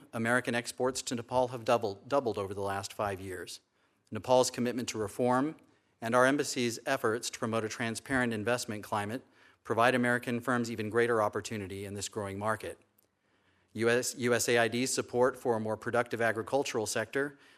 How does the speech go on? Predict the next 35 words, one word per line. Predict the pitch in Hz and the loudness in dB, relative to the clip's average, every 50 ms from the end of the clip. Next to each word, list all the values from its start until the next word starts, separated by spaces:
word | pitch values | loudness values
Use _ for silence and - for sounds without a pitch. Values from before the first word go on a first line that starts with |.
| _ - | _ -8
and | 113 107 | -6 -2
a | |
better | 98 123 127 135 131 | 2 4 4 4 6
business | 139 151 135 123 123 - - | 6 4 2 2 -2 -4 -4
environment | 110 101 104 98 98 101 107 113 117 | -4 -4 -4 -4 -4 -4 -6 -4 -2
showcases | - 143 131 123 - 135 120 110 - - 107 101 95 | 0 0 0 0 0 -2 -2 -2 -4 -6 -8 -10 -10
the | 101 107 | -10 -6
best | 98 - 120 101 - - - | -2 -2 -2 -2 -2 -6 -10
of | - 98 | -10 -10
American | 104 104 107 107 110 107 - 110 | -8 -8 -6 -8 -8 -6 -4 -4
innovation | 107 104 101 95 113 117 120 - - 135 127 131 127 - - - - - - - _ _ _ - | -4 -2 -2 0 2 2 2 2 2 0 0 0 -2 -8 -18 -20 -20 -20 -20 -20 _ _ _ 0
while | 113 107 110 110 | 2 4 4 6
also | 110 110 107 - - 113 | 4 4 2 2 -2 0
helping | 104 117 107 - 120 110 | 0 0 0 0 0 -4
Nepal | 110 110 107 - 110 107 101 | -4 -4 -2 0 0 0 0
realize | 104 104 104 101 104 104 101 107 | 0 -2 -2 -2 -2 -2 -4 -6
its | 110 - - | -6 -6 -4
own | 113 107 101 110 - | -4 -4 -4 -6 -8
economic | 110 101 - 107 98 98 98 101 - | -10 -10 -8 -8 -8 -6 -8 -10 -10
potential. | - 107 - 113 107 98 - - 85 82 131 _ _ _ _ _ _ - - - - - - - - _ - - _ _ - _ _ - - - - - | -10 -8 -6 -4 -4 -4 -4 -6 -8 -10 -12 _ _ _ _ _ _ -20 -20 -20 -20 -20 -20 -20 -20 _ -20 -20 _ _ -20 _ _ -20 -20 -20 -10 -2
The | - 120 | 0 4
jointly | 131 143 147 156 151 151 135 120 | 6 8 6 6 6 2 0 2
funded | - 143 135 139 139 143 131 - | 4 4 4 6 6 4 4 2
six | - 156 - - | 0 0 0 0
hundred | - 143 127 117 113 110 | 0 0 0 0 -2 -2
thirty | - 135 127 127 127 120 | 0 0 2 2 2 0
million | 120 120 127 123 120 120 | 0 0 0 0 0 0
dollar | 120 117 113 117 117 120 117 120 117 - | 2 2 4 4 4 4 2 0 0 -2
Millennium | 113 107 107 117 120 123 117 110 107 | -4 -4 -2 -2 -2 -2 -2 -4 -4
Challenge | - - 120 117 123 120 117 - | -4 -2 -2 0 0 -2 -4 -4
Corporation | - - 123 113 - 110 107 104 - - 110 101 | -2 -2 -2 0 0 0 -2 -2 -2 -6 -8 -8
Compact, | - - 127 123 123 - 139 139 139 139 - - - _ - | -4 -2 -2 -2 -2 0 0 0 0 -2 -4 -16 -20 _ -12
signed | - - 120 113 113 107 | -6 -4 -4 -2 -2 -2
last | 107 104 104 104 - - | -2 -2 -2 -4 -4 -6
September, | 110 104 - - 127 127 135 147 151 160 | -6 -8 -6 -4 -2 0 0 0 0 -2